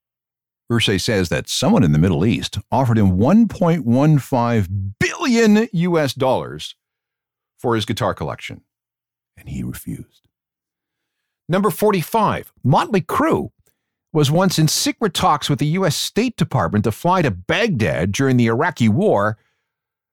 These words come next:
just to play a song by the Rolling Stones. The song was Street Fightin' Man. It was supposed to be for the troops.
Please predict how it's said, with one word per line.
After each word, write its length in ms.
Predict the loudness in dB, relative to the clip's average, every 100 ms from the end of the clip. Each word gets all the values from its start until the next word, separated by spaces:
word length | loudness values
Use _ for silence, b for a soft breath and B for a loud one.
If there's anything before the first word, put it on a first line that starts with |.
| _ _ _ -4
just 240 | -2 -2 -2
to 60 |
play 200 | 0 2
a 60 | 2
song 260 | 2 2
by 100 | 2
the 100 | 2
Rolling 320 | 2 2 2 0
Stones. 720 | 0 0 0 -4 -10 -10 -12 _ _ _ _ _ -14
The 80 | -4
song 260 | 0 2
was 220 | 0 -2 -6
Street 400 | -4 -2 -2 -2
Fightin' 380 | -4 0 2
Man. 440 | 2 2 -2 -6 -14 _ _ _ _ _ _ -12
It 40 |
was 60 | -8
supposed 280 | -2 -2 -2
to 60 |
be 80 | -4
for 120 | -2
the 80 | -4
troops. 520 | -4 -6 -4 -10 -10